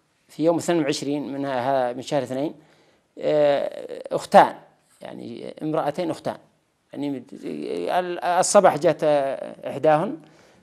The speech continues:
وتم عمل، العمل، عمل القيصرية لها،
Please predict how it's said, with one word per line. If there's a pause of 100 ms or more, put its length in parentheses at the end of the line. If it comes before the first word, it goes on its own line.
(140)
وتم
عمل،
العمل، (300)
عمل
القيصرية
لها،